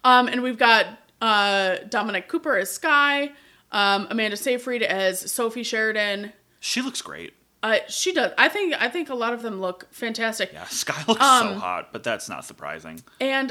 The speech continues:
Speaker 1: I think that that covers all of the original people. So here is a list of people that are new to this movie.
Speaker 2: Lay it on me.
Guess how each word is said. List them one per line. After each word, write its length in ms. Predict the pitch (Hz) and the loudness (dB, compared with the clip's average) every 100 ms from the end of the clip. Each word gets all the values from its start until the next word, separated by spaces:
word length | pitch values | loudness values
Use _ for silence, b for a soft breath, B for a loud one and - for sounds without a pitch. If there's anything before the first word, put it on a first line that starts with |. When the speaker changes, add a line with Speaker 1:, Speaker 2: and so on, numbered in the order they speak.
| - | -2
Speaker 1:
I 140 | 254 | -2
think 760 | 240 _ - 247 359 466 - - | -4 _ -6 -4 -2 -6 -12 -20
that 400 | 240 247 240 202 | -6 -4 -4 -6
that 760 | 202 202 196 247 208 - - - _ _ _ _ _ _ _ _ | -2 2 2 2 -2 -4 -6 -6 _ _ _ _ _ _ _ _
covers 1000 | - - 320 330 269 214 190 185 185 - _ - | -18 -10 -2 -2 -2 -4 -4 -4 -6 -10 _ -4
all 380 | 214 220 226 | -2 0 0
of 160 | 220 208 | -4 -6
the 200 | 202 190 | -6 -4
original 600 | 185 190 202 202 190 165 | -6 -6 -8 -6 -8 -8
people. 520 | - 156 156 110 113 B B B | -8 -10 -8 -10 -10 B B B
So 220 | - 226 | -4 -4
here 340 | 226 247 254 277 | -4 -6 -4 -2
is 140 | 285 | -2
a 40 | 294 | -4
list 300 | 226 214 220 | -4 -6 -6
of 140 | 214 | -8
people 360 | 208 185 185 185 | -12 -8 -6 -4
that 140 | 185 | -4
are 140 | 175 208 | -4 -4
new 720 | 220 220 302 247 160 165 240 - | -4 0 0 0 -2 -6 -10 -16
to 120 | 240 | -8
this 220 | 349 - | -6 -6
movie. 380 | 165 95 80 - | -10 -10 -12 -12
Speaker 2:
Lay 160 | 101 98 | -10 -8
it 60 | |
on 240 | 95 95 80 | -8 -10 -12
me. 160 | 78 | -16